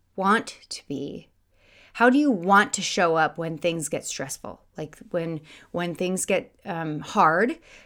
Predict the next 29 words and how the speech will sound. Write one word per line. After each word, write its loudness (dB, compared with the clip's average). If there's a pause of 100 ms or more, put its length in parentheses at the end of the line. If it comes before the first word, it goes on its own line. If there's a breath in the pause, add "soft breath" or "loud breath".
(120)
um, -4
imagining 0
in -8
the -10
future -2
how 2
you -2
are -2
going -8
to -6
both -4
physically 0 (320 loud breath)
and -4
emotionally -6
and -6
mentally -4
respond 0
to -10
hard -4
times, -4 (400 loud breath)
um, -6
is -6
really 4
important -4
to -12
have -4
that -4
vision, -4
that -6